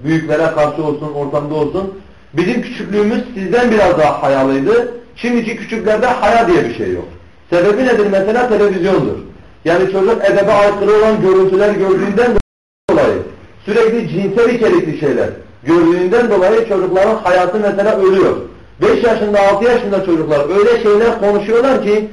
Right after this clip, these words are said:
insanın aklı duruyor mesela. Yani nasıl adam diyor, "Biz on beş on altı yaşına gelmiştik, bunun söylediklerini daha duymamıştık."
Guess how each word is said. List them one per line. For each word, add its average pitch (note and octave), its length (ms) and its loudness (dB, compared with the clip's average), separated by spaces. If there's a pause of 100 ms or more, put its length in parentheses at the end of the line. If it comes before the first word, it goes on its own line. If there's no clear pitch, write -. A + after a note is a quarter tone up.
(200)
insanın G#3 340 0
aklı A3+ 320 0
duruyor E3+ 340 2
mesela. A2 380 -8 (380)
Yani D#3+ 340 0
nasıl G#3+ 420 0
adam G3+ 300 0
diyor, G#3+ 160 2
"Biz G3 120 -4 (260)
on G3 180 0
beş G#3 120 0
on A3 120 0
altı G3+ 200 0
yaşına G3+ 300 0
gelmiştik, G3+ 500 -4
bunun G3 220 -4
söylediklerini F3 640 0
daha F#3 220 0
duymamıştık." D3 540 -2